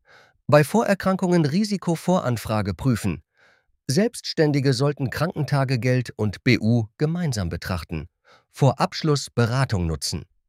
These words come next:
Wann eine Beratung sinnvoll sein kann. Eine Beratung ist sinnvoll,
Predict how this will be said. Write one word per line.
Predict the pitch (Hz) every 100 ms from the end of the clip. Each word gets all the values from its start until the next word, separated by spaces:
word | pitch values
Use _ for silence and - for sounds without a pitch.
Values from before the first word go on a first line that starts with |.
| _ _ _ -
Wann | 151 226
eine | - 190 143
Beratung | 110 92 151 196 180
sinnvoll | 214 214 139 110
sein | 110 92
kann. | - 92 78 - _ _ _ _ _ -
Eine | 185 196
Beratung | 135 139 202 170
ist | 135 123
sinnvoll, | 139 160 - 151